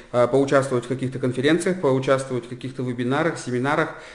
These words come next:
съездить на какие-то встречи, не только которые проходят в его городе, но и за пределами города.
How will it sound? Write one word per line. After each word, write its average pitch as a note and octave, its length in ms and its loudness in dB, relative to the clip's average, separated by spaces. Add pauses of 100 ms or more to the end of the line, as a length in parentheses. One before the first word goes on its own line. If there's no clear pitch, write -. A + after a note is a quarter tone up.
съездить D#3+ 540 4
на C#3 100 2
какие-то C3 380 0
встречи, C3 420 -2
не B2+ 120 2
только D#3 260 0
которые D3 260 -2
проходят C3+ 480 0
в B2 460 2
его B2 220 2
городе, A#2+ 340 2
но B2 200 2
и A#2 200 0
за A#2+ 100 -4
пределами B2 460 0
города. A2+ 440 -2